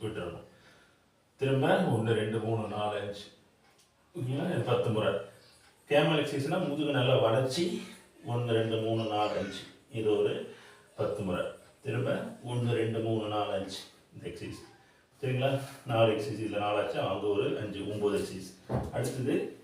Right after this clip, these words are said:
இந்த கையை வலது கை முன்னாடி நீட்டினா இடது காலை பின்னாடி நீட்டணும். மெதுவா செய்யணும். ஒண்ணு, ரெண்டு, மூணு, நாலு, அஞ்சு. இந்த மாதிரி பத்து முறை. இந்த கையை நீட்டினா இந்த காலை நீட்டணும். இடது கையை நீட்டினா வலது காலை நீட்டணும் முன்னாடி. ஒண்ணு, ரெண்டு, மூணு, நாலு, அஞ்சு.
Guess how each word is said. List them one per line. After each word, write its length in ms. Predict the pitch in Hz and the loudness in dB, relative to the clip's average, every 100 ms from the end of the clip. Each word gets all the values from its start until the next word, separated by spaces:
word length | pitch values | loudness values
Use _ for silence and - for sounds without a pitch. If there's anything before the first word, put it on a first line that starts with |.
| - | -2
இந்த 220 | 123 135 | 2 4
கையை 340 | 135 143 143 | 6 6 6
வலது 300 | 143 147 139 | 6 6 6
கை 160 | 143 139 | 4 4
முன்னாடி 280 | 123 127 123 | 4 4 0
நீட்டினா 300 | 120 151 143 | -2 0 2
இடது 280 | 127 135 139 | 2 2 4
காலை 200 | 117 - | 6 4
பின்னாடி 280 | 110 98 | 0 0
நீட்டணும். 640 | 95 98 104 - - - - - _ - _ 113 | 0 -2 0 -2 -2 -6 -16 -20 _ -20 _ -4
மெதுவா 280 | 110 113 | 0 2
செய்யணும். 320 | 110 92 90 95 | 2 0 -6 -6
ஒண்ணு, 200 | 107 117 | 0 0
ரெண்டு, 240 | 107 107 | 0 -4
மூணு, 200 | 98 98 | -4 -4
நாலு, 200 | 95 90 | -2 -4
அஞ்சு. 180 | 85 - - - | -4 -10 -16 -14
இந்த 140 | 104 104 | -6 0
மாதிரி 180 | 107 | 0
பத்து 320 | 107 - - 101 | 2 -2 -2 -4
முறை. 260 | 95 104 - - - - - 127 | 4 4 4 -4 -16 -20 -8 4
இந்த 140 | 135 | 6
கையை 240 | 139 143 | 8 6
நீட்டினா 380 | 139 127 123 - | 4 2 0 0
இந்த 160 | 131 - | 4 4
காலை 340 | - - 92 | 6 4 4
நீட்டணும். 260 | 90 - - | -2 -6 -4
இடது 240 | 110 131 | -2 -2
கையை 260 | 127 120 120 | 0 0 0
நீட்டினா 440 | 113 131 139 135 | -2 -2 0 0
வலது 260 | 113 113 104 | 0 2 2
காலை 240 | 104 95 | 0 0
நீட்டணும் 300 | - - - 117 | -4 -4 -4 -4
முன்னாடி. 400 | 95 104 - - - - _ _ - - - _ - | -4 -8 -10 -16 -20 -20 _ _ -20 -20 -20 _ -6
ஒண்ணு, 220 | 113 117 | 0 2
ரெண்டு, 220 | 113 107 110 | 2 0 0
மூணு, 240 | 104 101 | -2 -2
நாலு, 220 | 95 92 | -2 -2
அஞ்சு. 200 | 85 - | -4 -8